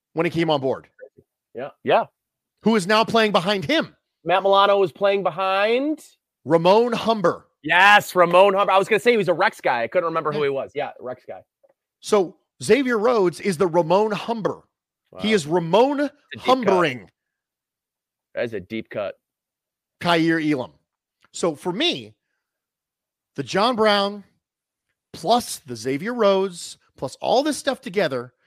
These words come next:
Speaker 1: makes me feel like Sean McDermott does not wanna try the new restaurant. He just doesn't wanna do it.
Speaker 2: Mm.
Speaker 1: He likes his restaurants. He's gonna wait it out. And then once that new restaurant's a little bit more seasoned, they think, they feel like they got their stuff together,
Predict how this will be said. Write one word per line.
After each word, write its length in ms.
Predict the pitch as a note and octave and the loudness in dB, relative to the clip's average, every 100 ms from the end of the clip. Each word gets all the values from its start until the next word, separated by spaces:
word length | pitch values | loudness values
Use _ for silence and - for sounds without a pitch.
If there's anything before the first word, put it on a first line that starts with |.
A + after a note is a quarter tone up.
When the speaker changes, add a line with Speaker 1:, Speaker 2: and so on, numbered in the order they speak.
| _ _ - | _ _ -6
Speaker 1:
makes 260 | D3+ F#3+ A#3 | -4 -4 -6
me 100 | B3+ | -6
feel 200 | G#3+ F#3 | 0 2
like 160 | E3 | 0
Sean 260 | - A3 C4 | 0 -4 -4
McDermott 420 | A#3+ G#3 G#3+ G3+ | -6 -4 -4 -6
does 160 | D#3+ C3 | -10 -8
not 320 | C#3+ D3 - | -2 -2 0
wanna 220 | D3+ D#3+ | -2 -2
try 300 | - D3 C#3 | -6 -2 -2
the 80 | C3 | -2
new 140 | B2 | -6
restaurant. 500 | A#2 A2+ - G2+ F#2 _ - | -6 -6 -10 -12 -12 _ -14
He 100 | E3+ | -10
just 160 | A3 | -2
doesn't 160 | G3+ F#3+ | -2 -2
wanna 100 | G3+ | -4
do 140 | A3 C#4 | -2 -4
it. 100 | - _ _ - | -8 _ _ -16
Speaker 2:
Mm. 220 | B2+ A#2+ | -12 -8
Speaker 1:
He 80 | C3+ | -8
likes 280 | C#3+ D3+ D#3+ | -2 -4 -2
his 160 | G#3+ E3 | -6 -2
restaurants. 640 | D#3 - D3+ F#3+ - - _ _ | -4 -2 -4 -4 -8 -18 _ _
He's 160 | E3 C3 | -12 -4
gonna 160 | C#3+ | -2
wait 260 | A#2+ C3 D#3+ | 0 0 2
it 80 | A3 | 0
out. 300 | F3 A#3 _ _ _ _ _ _ _ - | -2 -4 _ _ _ _ _ _ _ -4
And 120 | D#3+ | -2
then 140 | D3 | -2
once 200 | D#3 F#3 | -2 0
that 220 | G#3+ F#3+ | 0 0
new 180 | D#3 G#3 | -4 -6
restaurant's 540 | G#3 F#3+ - G3 G#3 D#3 | -2 -4 -2 -4 -2 -4
a 20 | |
little 140 | C3 | -8
bit 120 | D#3 G3 | -6 -2
more 160 | A#3 | -2
seasoned, 640 | - B3 A3 G3 B3+ D4 - _ _ _ _ _ | 0 -4 -4 -6 -8 -10 -16 _ _ _ _ _
they 80 | C3+ | -12
think, 220 | B2+ F3 | -8 -8
they 60 | C3 | -8
feel 140 | E3 E3+ | 0 0
like 100 | E3+ | 0
they 80 | |
got 120 | F#3+ G3+ | -4 -4
their 80 | |
stuff 280 | A#3+ - A#3 | -6 -4 -6
together, 460 | G3 G3+ F#3+ G3+ | -2 0 0 -2